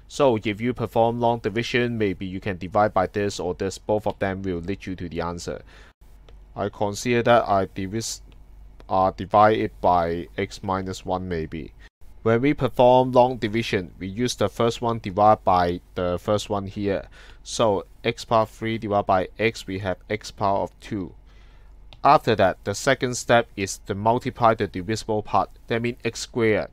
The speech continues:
times the divisor here. That means x power of two times x minus one. And then if we expand it, it's give x power three minus x squared. Final step of one cycle is we use this one, subtract this one to calculate the remainder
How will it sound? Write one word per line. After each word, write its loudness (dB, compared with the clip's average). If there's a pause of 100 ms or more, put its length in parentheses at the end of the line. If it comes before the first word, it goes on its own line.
times -2
the -8
divisor 0
here. -6 (1120)
That -4
means -4
x -8
power -2
of -4
two -8
times -6 (100)
x -10
minus -8 (100)
one. -4 (460)
And -2
then 0
if -4
we -2
expand 0
it, 2 (760)
it's -12
give -4
x -8
power 2
three -6 (120)
minus -4
x -16
squared. -8 (920)
Final 4
step 4 (140)
of -2
one 2
cycle 2
is -10
we -8
use -4
this -4
one, -2
subtract -2
this -4
one -6
to -10
calculate -2
the -6
remainder -6